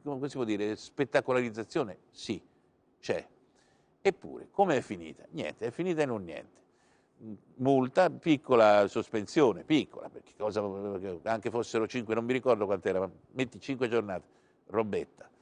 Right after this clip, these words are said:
Eh, multa, roba da ridere, questi sono miliardari, che gliene importa di sganciare quattro soldi? Allora, che cosa ci insegna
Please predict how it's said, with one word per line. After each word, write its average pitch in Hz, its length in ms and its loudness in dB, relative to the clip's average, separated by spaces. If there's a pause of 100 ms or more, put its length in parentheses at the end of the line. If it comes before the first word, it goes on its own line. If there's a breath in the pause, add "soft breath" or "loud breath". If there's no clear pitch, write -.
(360 soft breath)
Eh, 101 360 0
multa, 107 720 0 (440)
roba 104 320 2
da 107 100 4
ridere, 120 500 0
questi 135 280 -2
sono 104 320 -4
miliardari, 123 720 2
che 156 140 0
gliene 104 180 -2
importa 101 420 0
di 90 180 -10 (140)
sganciare 101 540 -2
quattro 87 320 -4
soldi? 107 400 -4 (920 soft breath)
Allora, 110 420 2 (680)
che 143 140 -4
cosa 156 340 4
ci 113 220 -4
insegna 87 680 -4